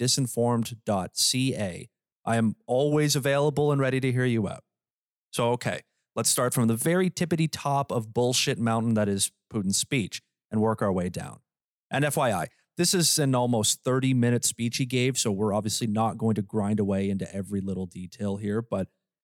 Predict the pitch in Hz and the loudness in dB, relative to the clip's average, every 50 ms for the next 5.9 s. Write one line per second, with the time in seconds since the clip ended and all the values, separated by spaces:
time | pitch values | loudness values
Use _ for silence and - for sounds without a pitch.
0 | _ _ - 202 247 277 254 233 160 143 151 160 170 170 - - 127 117 - - | _ _ -2 -2 0 0 -2 -2 0 0 0 2 2 2 2 2 2 2 2 0
1 | - - 113 107 - - - 101 98 - - - 139 139 127 131 123 117 110 - | 0 0 -2 -2 -2 -2 -4 -4 -4 -4 -4 -2 -2 -2 0 0 -2 -2 -2 -2
2 | 120 113 110 113 110 95 95 101 95 92 - _ _ _ 104 110 104 95 107 104 | -2 0 0 0 0 0 0 -2 -2 -4 -6 _ _ _ -2 -2 0 0 0 -2
3 | 87 - - - - - - _ _ _ _ _ - 127 123 - - 120 117 - | -2 -2 -2 -4 -4 -4 -10 _ _ _ _ _ -4 -2 -2 0 0 0 -2 0
4 | - 131 123 120 113 104 104 110 113 110 104 104 107 - 104 98 101 95 95 101 | 0 0 2 2 0 -2 0 0 2 2 2 0 0 -2 -2 -2 -2 -2 -2 -2
5 | 95 95 98 95 92 - - 95 92 92 98 110 123 113 95 87 80 104 | -2 0 -2 -2 -2 -4 -4 -4 -4 -2 -2 0 0 0 0 -2 -6 -8